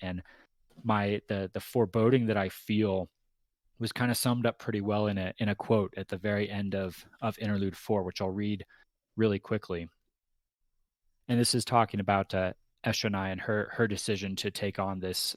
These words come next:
this responsibility and unlock this form.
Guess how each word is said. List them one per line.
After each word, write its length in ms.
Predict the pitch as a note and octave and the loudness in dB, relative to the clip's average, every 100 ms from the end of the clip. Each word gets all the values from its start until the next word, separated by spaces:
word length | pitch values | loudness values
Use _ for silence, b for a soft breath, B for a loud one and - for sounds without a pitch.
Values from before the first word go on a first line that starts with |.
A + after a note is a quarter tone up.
| - | -8
this 160 | F#2+ - | -8 -6
responsibility 680 | - A#2 G#2+ - F#2 F#2 F#2 _ _ - - _ _ - | -4 -4 -4 -4 -6 -6 -14 _ _ -20 -20 _ _ -8
and 140 | G2+ | -6
unlock 460 | G#2 G#2+ A2 F#2 - | -2 -2 0 0 -2
this 200 | F#2 - | -8 -6
form. 440 | - G2 F#2+ F2 | -4 -4 -4 -6